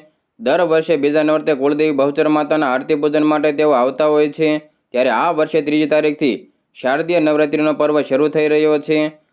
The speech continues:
આવતીકાલે કેન્દ્રીય ગૃહમંત્રી અમિત શાહ એટલે કે આજે ગુજરાતની મુલાકાતે આવી રહ્યા છે, જેમાં તેઓ બે દિવસ ગુજરાતની મુલાકાતે રહેવાના છે. મિત્રો, તમને જણાવી દઈએ કે ચાર તારીખના રોજ તેઓ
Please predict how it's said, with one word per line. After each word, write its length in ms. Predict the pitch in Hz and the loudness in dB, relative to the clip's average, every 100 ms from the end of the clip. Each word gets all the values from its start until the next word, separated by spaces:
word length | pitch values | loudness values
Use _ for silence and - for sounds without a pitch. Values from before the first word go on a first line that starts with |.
| _ | _
આવતીકાલે 720 | 101 120 160 180 156 156 151 135 | -4 -2 0 -2 0 0 0 0
કેન્દ્રીય 380 | 143 151 156 151 | 0 0 0 0
ગૃહમંત્રી 540 | 156 156 151 147 151 | 0 0 0 0 0
અમિત 160 | 151 143 | 0 0
શાહ 240 | 165 117 90 _ _ | -2 -2 -4 _ _
એટલે 240 | 123 143 151 | -6 -2 -2
કે 180 | 147 143 | 0 0
આજે 220 | 147 131 92 _ _ | 0 -2 -4 _ _
ગુજરાતની 580 | 107 127 160 170 170 156 | -8 -2 0 0 0 0
મુલાકાતે 440 | 156 151 147 147 143 | 0 0 -2 -2 0
આવી 300 | 127 151 151 | 0 0 0
રહ્યા 300 | 151 151 147 | 2 0 0
છે, 120 | 156 151 156 _ _ 113 | -2 -2 -4 _ _ -6
જેમાં 340 | 123 151 147 | -2 0 0
તેઓ 160 | 151 151 | 0 0
બે 140 | 127 143 | 0 0
દિવસ 260 | 147 151 139 | 0 0 0
ગુજરાતની 420 | 143 151 143 147 | 0 0 0 0
મુલાકાતે 460 | 151 147 147 147 147 | 2 0 0 -2 0
રહેવાના 540 | 123 135 147 151 151 143 | 0 0 0 0 -2 -2
છે. 120 | 156 151 151 _ _ - | -2 -2 -6 _ _ -8
મિત્રો, 260 | 123 151 | -2 0
તમને 300 | 139 147 151 135 | 0 0 0 0
જણાવી 400 | 123 143 147 147 | 0 0 0 0
દઈએ 260 | 151 151 156 151 - _ | 0 0 0 -2 -10 _
કે 100 | 127 120 | -6 -2
ચાર 180 | 131 156 170 | -2 -2 0
તારીખના 360 | 156 151 156 151 | -2 0 0 0
રોજ 140 | 151 147 | 0 0
તેઓ 280 | 151 151 | 0 2